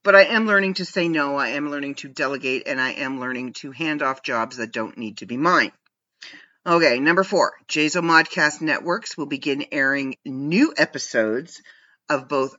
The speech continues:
Grindhouse Sleaze and Jayzo Mon's Flashbacks. Um, yay, because you've missed a few weeks.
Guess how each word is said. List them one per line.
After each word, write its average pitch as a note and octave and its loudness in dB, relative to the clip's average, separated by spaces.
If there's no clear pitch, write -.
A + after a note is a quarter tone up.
Grindhouse D#3 0
Sleaze D#3+ -8
and C#4+ -2
Jayzo E3+ 0
Mon's B3+ -2
Flashbacks. - 0
Um, C3+ -4
yay, G#3 4
because C#3+ -4
you've C3+ -6
missed G#3 -2
a F#3+ -8
few D3 -4
weeks. C#3 -6